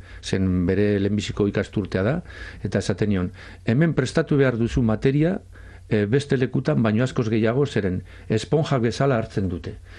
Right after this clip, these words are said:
Eta orduan, errespetu edo beldurra edo ez dakit ez nuke aipatuko, baina exigentzi maila, zentzu honean, oso altua da. Eta orduan, irakasleok erantzun behar dugu exigentzia horri,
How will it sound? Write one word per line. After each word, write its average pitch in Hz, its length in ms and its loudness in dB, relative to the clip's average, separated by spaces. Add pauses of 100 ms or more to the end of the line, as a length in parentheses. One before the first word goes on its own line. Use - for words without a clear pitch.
(160)
Eta 107 200 0
orduan, 139 320 2
errespetu 143 720 2
edo 123 240 4
beldurra 139 580 2
edo 135 160 0
ez 131 60 0
dakit 131 260 -2
ez 127 140 0
nuke 107 720 0
aipatuko, 117 600 -2
baina 98 520 0 (380)
exigentzi 165 580 0
maila, 139 460 0 (340)
zentzu 156 380 2
honean, 143 320 0 (380)
oso 185 260 2
altua 95 320 0
da. 80 180 -8 (220)
Eta 98 200 -2
orduan, 123 320 0
irakasleok 113 760 -2 (400)
erantzun 104 360 0
behar 113 160 2
dugu 123 360 2
exigentzia 104 580 -2
horri, 120 260 0